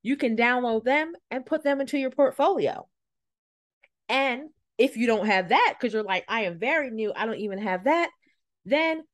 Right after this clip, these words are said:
go get five products that you love and record videos around them. And then you can use that in your portfolio.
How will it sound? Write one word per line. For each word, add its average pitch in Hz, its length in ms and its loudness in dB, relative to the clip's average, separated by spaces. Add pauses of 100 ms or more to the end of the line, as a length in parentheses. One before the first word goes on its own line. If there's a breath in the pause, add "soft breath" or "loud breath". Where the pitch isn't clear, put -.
(240)
go 269 220 2
get 339 180 -4
five 277 300 2
products 269 380 -2
that 240 200 -6
you 254 100 -6
love 185 380 0 (800)
and 254 140 -2
record 269 400 4
videos 180 460 2
around 160 300 -4
them. 156 260 -4 (100)
And 196 140 -2
then 262 200 4
you 269 80 -4
can 254 200 -4
use 226 240 -4
that 214 280 6 (140)
in 208 140 4
your 202 120 2
portfolio. 208 760 -2